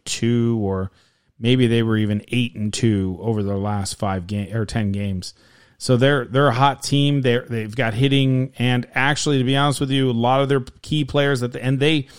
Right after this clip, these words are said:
had that record with a lot of players out, dude. A lot of people on I R, um,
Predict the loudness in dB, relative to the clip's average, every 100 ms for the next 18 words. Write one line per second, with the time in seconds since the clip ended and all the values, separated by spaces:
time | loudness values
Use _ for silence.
0 | -20 -20 _ _ _ _ _ -10 0 2
1 | 4 4 2 4 4 4 4 2 2 0
2 | -2 -6 -6 -6 -6 -2 0 2 0 -2
3 | -2 -4 -4 0 2 2 0 -2 0 0
4 | 0 -2 -2 0 2 2 2 0 -8 _
5 | -20 _ _ -4 2 2 2 0 -4